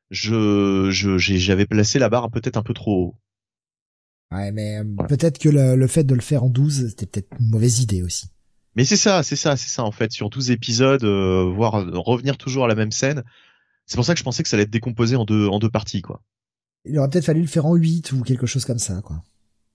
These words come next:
Speaker 1: Hmm.
Speaker 2: Bon, je sais pas, hein, moi, je, encore une fois, je l'ai pas lu, mais c'est par rapport à ce que vous en dites sur les reviews. Peut-être qu'en huit,
Speaker 1: Ah,
Speaker 2: on aurait
Speaker 1: franchement,
Speaker 2: resserré un peu et, euh, ça aurait peut-être été un peu
Speaker 1: franchement,
Speaker 2: plus
Speaker 1: de,
Speaker 2: péchu.
Speaker 1: celui qui lira les douze épisodes d'affilée, euh, pff, ouais, je pense qu'il va trouver ça très, très long, quoi.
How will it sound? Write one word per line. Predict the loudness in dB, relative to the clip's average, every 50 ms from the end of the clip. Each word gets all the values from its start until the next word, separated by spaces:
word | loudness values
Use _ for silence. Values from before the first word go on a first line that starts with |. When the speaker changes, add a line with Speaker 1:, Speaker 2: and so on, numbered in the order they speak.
| _ _ _ _ _ -14
Speaker 1:
Hmm. | -14 -14 -14 _ _ _ _ _ _ _ _ _ _ _ _ _ _ _ -8
Speaker 2:
Bon, | -6 -2
je | 2 4 4
sais | 4 4 4
pas, | 4 4
hein, | 4 4
moi, | 4 4
je, | 4 4 2 0 0
encore | 0 0 2 2 2
une | 4
fois, | 4 4
je | 4
l'ai | 4 2
pas | 4 2
lu, | 4 4
mais | 4 4
c'est | 4 2 2
par | 2 0
rapport | 0 2 0 2 2
à | 2
ce | 0 0
que | -2
vous | 0 2 2 2
en | 2
dites | 2 0 -2
sur | -2 -2
les | 0 0
reviews. | 2 2 2 0
Peut-être | -2 -6 -20 -20 -20 -12 -2 -2 -2 0 2
qu'en | 2 2
huit, | 4 4 4
Speaker 1:
Ah, | 2
Speaker 2:
on | 2 2
aurait | 2
Speaker 1:
franchement, | 2 2 2 2
Speaker 2:
resserré | 4 4 4 4 4 4
un | 4 2
peu | 2 4 4 6 6 6 4 4
et, | 2 2 0
euh, | -2 -4 -6 -12 -20 -20 -10
ça | -2 0
aurait | 0 0
peut-être | 0 0 0 0
été | 2 2
un | 2
peu | 2
Speaker 1:
franchement, | 2 2 2 2
Speaker 2:
plus | 2
Speaker 1:
de, | 2
Speaker 2:
péchu. | 2 2 2 0 -4 -6 -8 -12 -20 _ -20 _ _ _ _ _ _ _ _ _ _ _ _ _ _ _ _ -8
Speaker 1:
celui | -6 -4 -2 0 2 2 2 0
qui | -2 -2 -2
lira | 0 2 2 2 2
les | 2 2 0
douze | -2 -4 -6 -4 -6
épisodes | -6 -4 0 0 2 2
d'affilée, | 2 0 -2 -2 0 2 4 4 4 2
euh, | 2
pff, | -2 -4 -8 -16 -16 -12 -8
ouais, | -6 -6 -6 -6 -8
je | -12 -10
pense | -8 -6 -6 -4
qu'il | -4 0 0
va | 0 0
trouver | 0 0 0 0
ça | 0 0 -2 -2
très, | -2 -4 -4 -2
très | 0 0 0
long, | 0 0 -4 -6
quoi. | -8 -12 -14